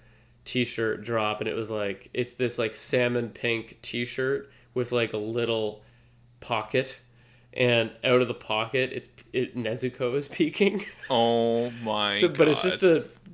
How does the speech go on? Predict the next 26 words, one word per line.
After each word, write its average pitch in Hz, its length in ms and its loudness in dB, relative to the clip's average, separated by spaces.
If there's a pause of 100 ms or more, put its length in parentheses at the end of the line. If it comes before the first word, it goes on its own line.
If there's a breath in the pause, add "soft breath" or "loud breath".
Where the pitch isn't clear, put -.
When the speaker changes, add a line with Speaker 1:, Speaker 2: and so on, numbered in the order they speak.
(120)
Speaker 1:
pink 151 260 2
shirt 160 440 0
with 117 120 -6
Ne-, 120 120 -4
Nezuko. 123 680 0
Like, 120 160 2
it's 131 160 0
just 139 240 -4
so 135 600 2
subtle. 127 680 -2 (720 soft breath)
And 139 120 2
I 135 40 6
was 123 120 4
like, 117 160 0
"Yo, - 180 -6
this - 140 -14
is, - 60 -16
like, - 120 -16
the - 80 -20
coolest - 300 -12
fucking - 240 -14
thing 113 140 -6
Speaker 2:
See, 160 260 0
Speaker 1:
on - 60 -6
the - 40 -8
planet." - 280 -14